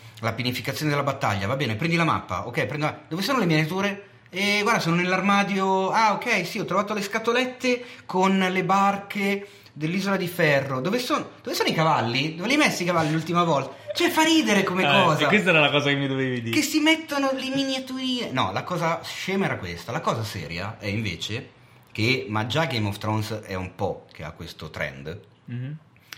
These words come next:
Speaker 1: A questo punto direi che anche in questa puntata è ultra dichiarato il fatto che il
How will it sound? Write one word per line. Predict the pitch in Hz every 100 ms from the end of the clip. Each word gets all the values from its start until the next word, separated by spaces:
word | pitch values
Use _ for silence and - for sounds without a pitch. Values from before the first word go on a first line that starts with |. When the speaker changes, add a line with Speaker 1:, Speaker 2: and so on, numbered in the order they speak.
| - _ _ _ 110
Speaker 1:
A |
questo | 107 107 127
punto | 117 110
direi | 107 104 95
che | 95
anche | 95 98 92
in | 82
questa | 104 - 85
puntata | - 90 87 80 87 87
è | 92 95 -
ultra | 139 123 117 107
dichiarato | 104 104 120 104 82 101 101 107
il | 123
fatto | 127 80 - 98 98
che | 101 78 -
il | 135 113